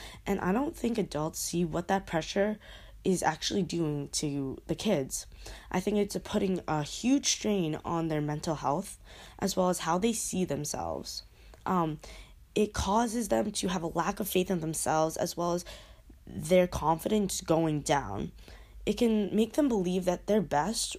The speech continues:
won't be good enough due to the stakes that are set so high. Also, it keeps this voice in the back of your head, like, you can't fail, you can't disappoint, because people are counting on you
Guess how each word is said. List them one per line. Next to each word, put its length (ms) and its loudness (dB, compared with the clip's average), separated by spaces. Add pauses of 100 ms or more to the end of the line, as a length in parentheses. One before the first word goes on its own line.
won't 420 0
be 160 0
good 240 0
enough 420 -2 (240)
due 140 2
to 300 0
the 100 -2
stakes 460 2
that 260 2 (260)
are 380 4
set 440 0
so 340 4
high. 460 -4 (640)
Also, 520 2 (880)
it 360 4
keeps 300 2
this 160 0
voice 440 2
in 140 2
the 60 2
back 260 0
of 80 -4
your 100 2
head, 320 0 (260)
like, 320 -2 (140)
you 140 0
can't 360 0
fail, 480 2
you 440 0 (100)
can't 380 -2
disappoint, 760 0 (300)
because 280 2
people 380 2
are 80 8
counting 480 0
on 200 0
you 260 -2